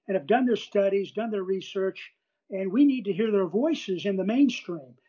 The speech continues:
And once that happens, this thing's gonna turn around quickly. And it, when we talk about American exceptionalism, uh, back before I wrote my book, I was, I was making trips to Iran, and we also made a trip to Russia. So I've got some unique insights on,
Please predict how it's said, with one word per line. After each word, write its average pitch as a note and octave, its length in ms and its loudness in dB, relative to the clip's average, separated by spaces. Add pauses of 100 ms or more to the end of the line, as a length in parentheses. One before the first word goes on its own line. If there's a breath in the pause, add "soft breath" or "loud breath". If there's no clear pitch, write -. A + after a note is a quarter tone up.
(140)
And F3 120 -4
once A#3+ 260 2
that A3+ 200 4
happens, A3 440 2
this A#3 180 0
thing's G3 200 -6
gonna F#3 160 -2
turn G3 220 -4
around F3 240 -6
quickly. F3 480 -2 (680 soft breath)
And G3+ 160 2
it, A3+ 160 0
when G#3 160 2
we G3 80 4
talk B3 240 2
about G#3 160 4
American G#3 400 4
exceptionalism, F3 960 -8 (500 soft breath)
uh, F3+ 180 -4 (220)
back A#3 300 4 (120)
before A#3 300 2
I G#3+ 60 6
wrote A3+ 180 0
my G3 100 -4
book, F#3+ 240 -2
I A3 80 0
was, F#3 200 -6
I G#3 60 -6
was F3+ 120 -8
making A3+ 300 -8
trips - 440 -6
to G3+ 120 -2
Iran, F#3 460 -4 (440)
and F#3+ 260 -4
we G3 120 4
also G#3+ 220 0
made G#3 120 0
a F#3+ 60 -2
trip A3 260 -4
to G3 120 -4
Russia. G#3+ 440 -4
So F3+ 280 -8 (220 soft breath)
I've G3 140 2
got A#3+ 140 2
some G3+ 140 -4
unique G3+ 320 0
insights G#3+ 520 2
on, F3+ 180 -2